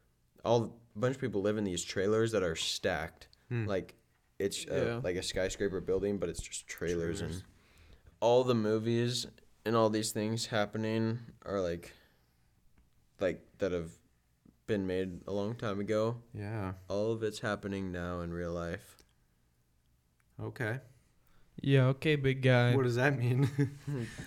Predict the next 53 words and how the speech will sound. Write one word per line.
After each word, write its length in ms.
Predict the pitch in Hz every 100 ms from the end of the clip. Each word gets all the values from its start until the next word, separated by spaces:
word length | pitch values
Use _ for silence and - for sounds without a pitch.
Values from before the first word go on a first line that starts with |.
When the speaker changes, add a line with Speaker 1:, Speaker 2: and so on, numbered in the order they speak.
| -
Speaker 1:
Like, 100 | 107 107
Speaker 2:
Cars 400 | 117 139 185 147
is 180 | 147 135
gonna 200 | 139 135
be 160 | 135
in 120 | 131 123
real 220 | 113 117
life. 300 | 113 104 101
Speaker 1:
like, 200 | 127 110
Speaker 3:
Mm-hmm. 260 | 135 143 143
Speaker 1:
Cars 340 | 123 120 120
will 120 | 127
be 180 | 117 123
real. 460 | 110 113 117 120 117
Shrek 640 | 117 - 101 95 110 -
is 260 | - 101 101
real. 480 | 101 101 104 101 104
Speaker 3:
I 60 |
can't 220 | - 147 127
wait 140 | 131
till 100 | 131
Cars 300 | 117 123 117
Speaker 2:
<laughs> 20 |
I 40 | 120
Speaker 3:
are 40 |
Speaker 2:
can't 100 | 117
Speaker 3:
real. 100 | 120
Speaker 2:
wait 160 | 120 120
until 260 | 113 - 107
Shrek 140 | -
Speaker 1:
Uh, 400 | 101 101 104 117
Speaker 2:
is 60 | 120 95 - - 170 -
real. 120 | 226
Speaker 1:
<laughs> 80 | 220
Speaker 2:
Shrek 300 | - 131 -
is 60 | 110
very 280 | 98 92 95
real. 300 | 90 87 80 - 320 - - 104
Speaker 1:
Okay. 420 | 143 143 127 107 - 110 113 - -
Also, 320 | 135 143 165
the, 180 | 143 127 - -
it 320 | 127 107 113
cracks 300 | - 120 127
me 100 | 127
up, 160 | 110 -
the 160 | -
internet's 600 | 104 107 104 104 104 -
love 360 | 95 92 92 87
for 200 | - 95
Shrek. 440 | - 85 82 87
Speaker 2:
It 140 | 110 104
is 160 | 101
awesome. 540 | - 92 90 90 87